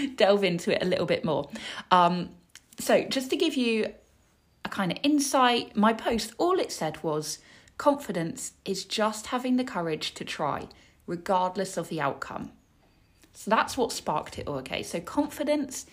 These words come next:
is just having the courage to try, regardless of the outcome. And this is what I want us to explore. So for anyone who follows Mel Robbins, um, you may have heard this before. Um, she's a big inspiration of mine,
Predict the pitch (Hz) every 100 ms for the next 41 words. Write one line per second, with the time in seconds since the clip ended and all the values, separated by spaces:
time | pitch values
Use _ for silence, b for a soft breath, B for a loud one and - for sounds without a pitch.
0 | b b - 202 - 254 269 262 - 262
1 | 233 208 214 - 226 247 - 226 - 175
2 | 151 151 156 B B B B 196 202 -
3 | 202 202 202 202 196 - - 185 170 160
4 | 139 - - 131 - - B B B B
5 | - 240 277 349 - - 226 214 202 -
6 | 190 - - - 143 - - - - 214
7 | 196 202 B B B B B - 269 -
8 | 254 330 311 240 226 220 220 214 214 226
9 | 214 196 202 196 185 180 180 190 196 185
10 | 170 165 220 339 403 - - - 185 180
11 | 190 190 - - - _ _ - - 196
12 | 202 196 202 196 185 175 - 180 185 147
13 | 123 165 151 - - 190 165 175 165 -
14 | 170 226 262 - 240 233 233 214 214